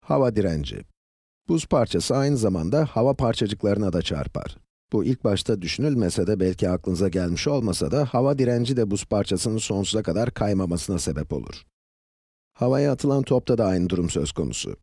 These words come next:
Yerçekim kuvveti yüzünden zaten bir noktada yere düşecek. Etki eden kuvvetlerden bir tanesi bu. Yere düştükten sonra da sonsuza kadar yuvarlanamaz çünkü bu sefer de çimenle arasında sürtünme var.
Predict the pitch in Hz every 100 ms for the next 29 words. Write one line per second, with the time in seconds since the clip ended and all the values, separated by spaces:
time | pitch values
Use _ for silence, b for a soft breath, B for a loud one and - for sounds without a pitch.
0 | _ _ _ - 117 - 143 117 - 104
1 | 92 101 85 73 87 131 117 107 92 87
2 | 139 135 101 98 135 123 110 101 71 -
3 | 64 - - 95 - 98 85 85 - 107
4 | 95 80 69 123 117 110 95 82 67 -
5 | 113 101 - _ - 95 107 101 - 95
6 | - 143 - 90 87 127 139 131 117 127
7 | 120 67 127 139 117 107 101 98 73 123
8 | 127 - 104 104 147 101 85 73 95 143
9 | - 156 143 131 104 101 - 95 82 90
10 | - 80 64 53 50 -